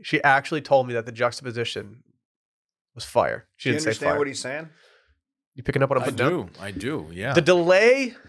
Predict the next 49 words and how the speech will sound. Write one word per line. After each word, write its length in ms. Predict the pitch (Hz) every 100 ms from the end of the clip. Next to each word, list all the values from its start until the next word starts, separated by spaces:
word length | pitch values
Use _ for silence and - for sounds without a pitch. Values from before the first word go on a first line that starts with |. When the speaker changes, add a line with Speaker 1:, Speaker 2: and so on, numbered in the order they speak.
| - _
Speaker 1:
in 140 | 196
our 140 | 202 175
flight, 500 | - 165 165 135 -
uh, 180 | 139 135
did 360 | 117 170 190 170
harsh 380 | 160 160 156
my 140 | 151 135
mellow 460 | 127 131 151 156 151
on 460 | 139 131 127 123
the, 260 | 120 120 110
uh, 180 | 95 -
search 400 | - 139 143 -
for 100 | 120
the, 380 | 120 104 - -
the 60 |
bartender 680 | 117 113 123 175 170 190 196 _ _ _ _ -
at 100 | 123
the 60 |
Cosmo, 680 | - - 208 139 196 226 226 -
unfortunately. 760 | 208 214 233 226 247 247 262 247
Speaker 2:
Dude, 240 | 113 107
he's, 320 | 120 131 113
he's 240 | 117 127 107
gone. 460 | 110 113 104 92
He's 140 | 107 120
a 40 |
unicorn. 640 | 113 120 110 - 92 87 87
Speaker 1:
But 180 | 160 -
i-, 80 | 180
in 160 | 214 208
place 400 | - 202 214 214
of 140 | 175
that, 300 | 160 151 147 117
I, 180 | 156 160
I 80 | 151
found 440 | - 196 208 190
another, 680 | 156 151 170 156 131 113 - _ -
uh, 460 | 127 120 113 127 - _ _ _ _
you 120 | 131
know, 120 | 113
mythical 460 | 113 135 143 151 117
figure. 420 | - 131 120 -
Speaker 3:
It 60 | -
only 200 | 180 110
adds 200 | 117 120
to 100 | -
the 120 | 104
legend, 460 | 92 95 90 87 78
though. 160 | 76